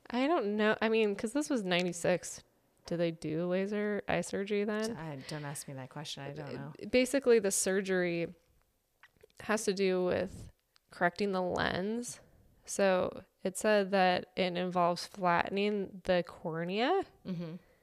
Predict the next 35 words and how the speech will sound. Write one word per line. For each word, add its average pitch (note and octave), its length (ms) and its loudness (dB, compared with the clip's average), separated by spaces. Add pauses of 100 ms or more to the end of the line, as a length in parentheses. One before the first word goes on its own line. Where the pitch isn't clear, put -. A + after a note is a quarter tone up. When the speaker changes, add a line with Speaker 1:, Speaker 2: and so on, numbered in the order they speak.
(1040)
Speaker 1:
but F#3+ 180 6
an F#3 120 2
unknown G#3 500 2
side F#3+ 260 2
effect F#3+ 320 0
of F3+ 80 -2
the F3+ 80 -4
surgery G3 800 0
was F#3 480 0
that - 220 -2
with F3+ 180 0
the F3+ 220 2
low E3 200 2
barometric E3+ 640 0 (220)
pressure F3 480 2
at F#3+ 100 4
the F3 100 2
high D#3+ 260 2
altitude, B3 840 2 (640)
it - 180 -2
caused - 360 0
his F#3+ 120 -6
eyesight F3 460 0
to - 120 -12
fail. - 440 -4 (1500)
And F#3+ 480 0
he D4 180 -2
had F#4 120 2
told C#4 240 0
people C#4 340 2
about F#3 280 2
this F#3+ 120 -2
procedure F#3 500 -4
he G#3+ 120 2
had G#3+ 460 -2